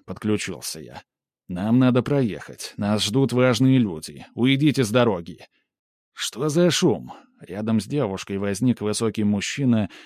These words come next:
и скинул капюшон длинной черной куртки. Режиссером оказался Ритигер. «Аристарх Христофорович, неужели не узнали?» — спросил я, высунувшись в окно.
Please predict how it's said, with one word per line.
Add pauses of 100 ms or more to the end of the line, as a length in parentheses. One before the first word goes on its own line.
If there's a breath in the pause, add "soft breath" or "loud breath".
и
скинул
капюшон
длинной
черной
куртки. (560)
Режиссером
оказался
Ритигер. (920)
«Аристарх
Христофорович,
неужели
не
узнали?» — (100)
спросил
я,
высунувшись
в
окно.